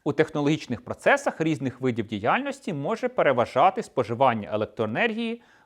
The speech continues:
палива та тепла. До електромістких виробництв належать виплавлення легких металів, алюмінію, титану, магнію, електролітичне виплавлення міді, нікелю тощо.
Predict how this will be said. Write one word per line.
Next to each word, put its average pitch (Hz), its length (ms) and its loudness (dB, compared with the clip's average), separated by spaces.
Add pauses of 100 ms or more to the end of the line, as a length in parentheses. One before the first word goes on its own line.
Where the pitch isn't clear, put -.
(120)
палива 143 460 6
та 110 160 -4
тепла. 104 420 -2 (580)
До 123 200 8
електромістких 208 920 2
виробництв 113 560 -4
належать 151 580 4 (200)
виплавлення 175 600 2
легких 127 440 0
металів, 117 520 2 (500)
алюмінію, 139 800 2 (200)
титану, 117 540 4
магнію, 101 600 -4 (720)
електролітичне 226 840 2
виплавлення 120 600 0
міді, 104 480 -2 (360)
нікелю 208 640 -2 (180)
тощо. - 400 -2